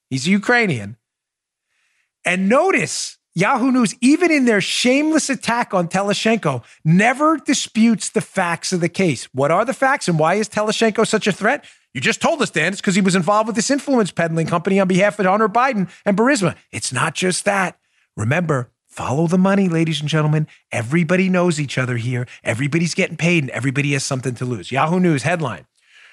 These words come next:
"Rudy Giuliani's man in Ukraine and the origins of the Biden conspiracy theory." Who are they talking about? Teleshenko. Notice the headline. It's a conspiracy theory already,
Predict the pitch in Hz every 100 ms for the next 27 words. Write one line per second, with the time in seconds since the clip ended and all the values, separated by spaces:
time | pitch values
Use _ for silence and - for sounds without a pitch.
0 | _ _ 151 226 226 240 240 233 240 233
1 | 151 165 226 254 247 247 247 185 170 139
2 | 110 - - 180 196 196 220 262 202 262
3 | 196 208 190 151 185 220 247 240 247 226
4 | - 254 247 240 220 165 156 131 135 202
5 | 202 208 208 262 269 262 175 190 214 254
6 | - 127 _ - 240 202 - 165 220 180
7 | 151 151 - 214 - 302 330 - 196 -
8 | 311 311 196 185 220 262 147